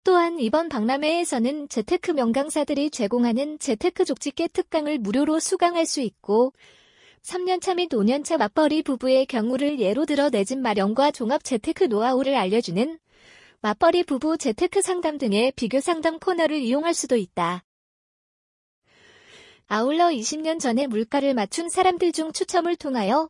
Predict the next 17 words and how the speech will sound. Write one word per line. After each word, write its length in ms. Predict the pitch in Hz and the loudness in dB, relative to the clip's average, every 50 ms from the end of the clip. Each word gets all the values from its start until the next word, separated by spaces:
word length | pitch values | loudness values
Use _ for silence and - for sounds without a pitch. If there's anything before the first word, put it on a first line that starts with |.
| - | -4
문화상품권을 880 | - 208 233 294 339 339 381 349 339 - 370 339 - 339 320 302 302 311 | -4 0 2 2 2 2 -2 -4 -4 -8 -10 -4 2 2 2 2 2 -2
선물하는 720 | 294 339 330 320 320 311 294 233 196 202 254 302 311 240 - | 0 -2 -2 -2 -2 -2 -2 0 0 0 -2 -2 -4 -8 -6
이십 260 | 202 196 - 320 330 | -6 -4 -2 -2 -2
년 180 | 330 320 302 294 | -2 -2 -2 0
전 180 | 339 330 330 | 0 -2 -2
초코파이는 800 | - - 381 - - 339 320 - 339 330 320 294 262 262 285 302 | -2 -4 -6 -2 -2 -4 -2 0 0 0 0 0 0 -2 -2 -2
얼마였을까? 920 | 262 190 180 196 226 262 254 254 247 - - - - _ - 214 302 339 330 - _ _ _ _ _ _ _ _ - - - - - - _ _ - | -2 -2 0 0 0 0 0 -2 -2 -4 -4 -6 -6 _ -2 0 0 0 -2 -6 _ _ _ _ _ _ _ _ -20 -20 -20 -20 -20 -20 _ _ 0
퀴즈와 500 | - 330 - - 302 277 269 277 285 294 - _ _ _ | 0 0 2 2 0 2 2 2 0 -2 -6 _ _ _
기억력을 580 | - 247 233 247 294 320 320 302 285 339 330 | -2 0 0 0 0 0 0 0 0 0 2
높여주는 600 | 254 214 214 - 330 339 320 311 302 311 311 330 302 | 2 0 0 0 -4 -2 -2 -2 -4 -4 -6 -4 -2
게임을 380 | 302 285 285 269 262 262 247 | -2 -2 0 0 0 0 0
하고 380 | 269 202 - - 240 302 339 - _ _ _ _ _ _ _ _ _ | -2 -4 -2 -2 0 0 0 -2 _ _ _ _ _ _ _ _ _
모네타 420 | - 220 220 233 285 285 - 349 370 | 0 2 2 2 2 2 2 0 0
사이버머니를 880 | - - 349 349 349 339 330 320 247 214 196 202 247 285 247 277 294 311 | 2 2 2 2 4 2 2 0 0 0 0 0 0 0 0 0 -2 -2
상금으로 540 | 302 - 370 370 370 381 359 349 330 339 330 | -2 -4 -6 -2 -2 0 0 0 0 0 -2
받는 320 | 311 262 208 214 247 277 | -2 0 0 0 0 0
게임도 560 | - 254 233 220 196 185 185 196 262 330 349 | -2 -2 0 0 0 -2 -2 0 0 0 -2